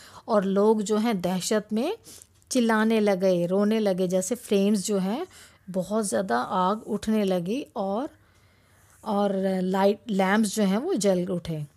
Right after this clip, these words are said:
At once सरस्वती and रूपवती begin to sing राग मेघ। और उसी समय सरस्वती और रूपवती ने राग मेघ को गाना शुरू किया। The sky clouded over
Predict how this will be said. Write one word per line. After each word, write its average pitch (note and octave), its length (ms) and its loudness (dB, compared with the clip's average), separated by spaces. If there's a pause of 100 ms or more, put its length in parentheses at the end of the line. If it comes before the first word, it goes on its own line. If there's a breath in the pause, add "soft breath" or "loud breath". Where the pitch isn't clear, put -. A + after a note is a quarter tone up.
(240)
At B3+ 240 0
once A3 280 0
सरस्वती A#3 640 -2
and G3+ 220 0
रूपवती G#3+ 500 -2
begin F#3 480 -2
to G#3+ 140 -4
sing A#3+ 220 0
राग E3+ 360 -4
मेघ। A#3+ 280 -2 (520 loud breath)
और A3+ 260 0
उसी A#3+ 260 -2
समय G#3+ 460 -2 (220 soft breath)
सरस्वती G3+ 600 -2
और G3+ 100 0
रूपवती F3+ 540 -2
ने D4+ 280 0 (240 soft breath)
राग G3 400 2
मेघ E3+ 340 -2
को D#4 140 0
गाना G3+ 340 0
शुरू G#3 320 -2
किया। E3+ 260 -6
The F#3 160 -2 (100)
sky C4+ 400 -2
clouded G3+ 480 0
over F3+ 400 -2